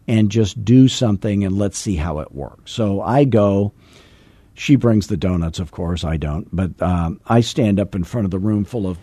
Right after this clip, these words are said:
brand new agents, and I said, "Hey, welcome to real estate, everybody. My name is Bob, and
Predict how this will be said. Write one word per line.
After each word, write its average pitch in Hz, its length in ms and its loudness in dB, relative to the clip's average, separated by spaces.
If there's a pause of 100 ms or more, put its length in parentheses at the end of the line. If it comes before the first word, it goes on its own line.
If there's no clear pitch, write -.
brand 117 400 2
new 104 240 0
agents, 104 500 -2
and 104 100 -2
I 101 120 -2
said, 101 240 -4
"Hey, 185 240 4
welcome 156 460 4
to 135 100 2
real 127 260 4
estate, 123 320 0
everybody. 107 540 0
My 107 180 0
name 110 220 2
is 101 100 -2
Bob, 95 460 -2
and 92 160 -2